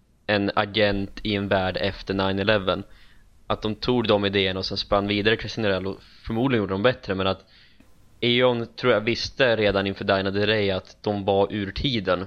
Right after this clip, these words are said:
och att det kanske var M G M framförallt som pushade på att göra en film med Halle Berry för att hon var otroligt stor vid den här tiden. Hela hennes karriär föll ju och hela det här projektet föll ju i och med att hon gjorde Catwoman. Och då,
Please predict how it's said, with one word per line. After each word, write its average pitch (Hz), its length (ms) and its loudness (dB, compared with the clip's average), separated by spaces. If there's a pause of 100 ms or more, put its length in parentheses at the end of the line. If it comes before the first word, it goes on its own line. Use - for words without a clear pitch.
(120)
och 98 200 -8
att 98 80 -4
det 101 80 -10
kanske 101 320 -2
var 113 280 2
M 104 200 -2
G 101 140 0
M 95 200 -4
framförallt 95 600 -2
som 101 140 -4
pushade 101 360 -2
på 107 260 2
att 95 100 -2
göra 101 240 4
en 104 80 -2
film 95 260 -2
med 95 100 -4
Halle 95 180 -2
Berry 113 360 2
för 113 120 -4
att - 80 -6
hon 95 180 -6
var 95 180 -2 (480)
otroligt 120 680 0
stor 98 340 -4 (220)
vid 98 120 -4
den - 20 -2
här 90 80 -2
tiden. 71 340 -6 (760)
Hela 110 340 0
hennes 104 240 -2
karriär 110 440 2
föll 123 320 0
ju 95 200 0
och 104 160 0
hela 101 220 2
det 95 60 2
här - 80 -4
projektet 113 480 -2
föll 95 240 -4
ju 95 80 -2
i 92 40 -4
och 92 40 -6
med 92 80 -6
att - 60 -12
hon 98 80 -4
gjorde 95 140 -4
Catwoman. 98 680 -2 (640)
Och 101 120 -14
då, 98 440 2